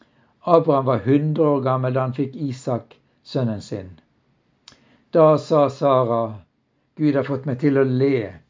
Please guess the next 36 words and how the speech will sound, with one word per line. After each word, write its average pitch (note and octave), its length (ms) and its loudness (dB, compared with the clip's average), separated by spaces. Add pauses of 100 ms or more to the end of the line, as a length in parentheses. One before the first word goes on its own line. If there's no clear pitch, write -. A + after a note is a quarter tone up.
(720)
og C3 100 -2
alle C#3+ 160 2
som D#3+ 140 -2
hører D#3 540 4
dette, C3 300 -6
kommer C#3 220 -8
til C#3+ 220 -2
å C#3 40 -2
le C#3+ 380 0
med C3+ 280 -4
meg.' G#2 280 -6 (1000)
Og C#3 120 -4
hun C#3 80 -2
sa: B2 420 2 (340)
'Hvem F3 280 -2
kunne E3 220 -2
sagt - 420 -2
til D3+ 180 -2
Abraham B2+ 460 2
at A#2 160 -6
Sara C#3 420 2
skulle A#2+ 320 -6
amme C3 240 -4
barn? C#3+ 540 -4 (840)
Men C3 120 -8
nå D3 60 2
har D3 60 4
jeg C3+ 240 2
født D#3+ 160 0
ham D3+ 120 2
en C#3+ 160 -2
sønn C3 680 0
på D3+ 60 -6
hans C3 300 -6
gamle B2+ 440 -2
dager.'" G#2+ 460 -4